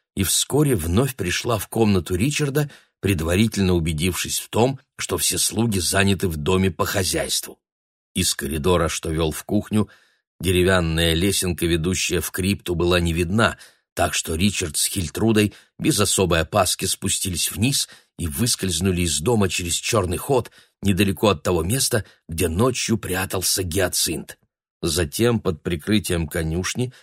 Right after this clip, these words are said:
последовал короткий, но стремительный бросок через двор к воротам в чистоколе. В кустах мальчик обнаружил принесённое Хильтрудой седло, уздечку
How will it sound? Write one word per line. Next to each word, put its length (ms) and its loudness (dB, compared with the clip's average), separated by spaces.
последовал 600 2
короткий, 680 2
но 140 2
стремительный 720 2
бросок 520 2
через 320 -2
двор 400 4
к 80 -10
воротам 460 4
в 60 -8
чистоколе. 760 0
В 80 -18
кустах 560 0
мальчик 520 0
обнаружил 580 2
принесённое 720 0
Хильтрудой 600 0
седло, 640 2
уздечку 800 -2